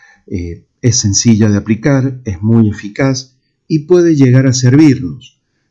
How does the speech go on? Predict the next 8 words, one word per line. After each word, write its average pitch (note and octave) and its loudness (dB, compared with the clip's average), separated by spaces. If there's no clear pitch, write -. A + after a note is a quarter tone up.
Tal A2+ 0
vez - 0
no G#2 0
en G#2 2
esos G#2 -2
porcentajes, A#2 -4
pero B2+ 2
sí C#3+ -4